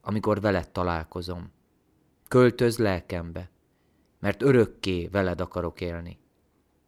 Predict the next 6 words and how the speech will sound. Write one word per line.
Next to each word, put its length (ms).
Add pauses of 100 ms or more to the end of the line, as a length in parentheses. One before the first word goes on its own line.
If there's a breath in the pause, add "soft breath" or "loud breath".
(260)
Jézusom, 720 (920)
Te 140
vagy 220
megváltóm 880
és 220
üdvözítőm. 840